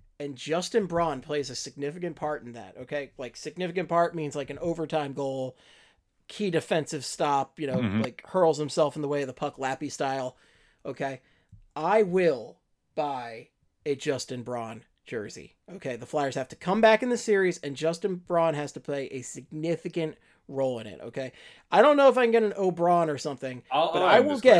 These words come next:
Speaker 1: get
Speaker 2: Yeah.
Speaker 1: I,
Speaker 2: I, I
Speaker 1: will
Speaker 2: think
Speaker 1: get, and I, I, I, you know I'm not a fan of the Flyers black alternate jerseys.
Speaker 2: I was gonna say the oh six oh seven, uh, thirds. The,
Speaker 1: Well, you
Speaker 2: uh,
Speaker 1: can't really, you can't really get that, like,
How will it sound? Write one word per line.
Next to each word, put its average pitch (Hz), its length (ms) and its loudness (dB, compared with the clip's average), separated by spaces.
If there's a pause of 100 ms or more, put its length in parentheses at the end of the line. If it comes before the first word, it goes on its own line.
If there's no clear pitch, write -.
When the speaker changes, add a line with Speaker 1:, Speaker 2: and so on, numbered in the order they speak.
Speaker 1:
get - 100 -4 (300)
Speaker 2:
Yeah. 92 120 -10 (720)
Speaker 1:
I, 147 120 2
Speaker 2:
I, - 120 6
I - 20 10
Speaker 1:
will 311 100 8
Speaker 2:
think 220 120 2
Speaker 1:
get, 165 340 6 (300)
and 190 140 4
I, 208 320 10
I, 185 280 0 (200)
I, 185 240 0
you 185 200 -2
know 220 140 8
I'm 214 100 4
not 196 160 4
a 170 40 2
fan 151 420 -2 (120)
of - 120 -10
the 127 80 -20
Flyers 139 380 -2
black 127 320 -6 (280)
alternate 117 380 -8
jerseys. - 480 -16 (600)
Speaker 2:
I 104 120 6
was 180 100 4
gonna 123 140 6
say 104 140 4
the 95 120 4
oh 95 100 2
six 90 260 -4
oh 90 80 -4
seven, 92 380 -4 (480)
uh, 85 220 0
thirds. 82 460 -8 (580)
The, 98 160 0
Speaker 1:
Well, 175 100 2
you 190 60 2
Speaker 2:
uh, 90 100 2
Speaker 1:
can't 285 160 0
really, 151 420 0 (160)
you 175 120 -8
can't 233 200 0
really 165 160 2
get 151 160 -4
that, 139 180 -4
like, - 360 -12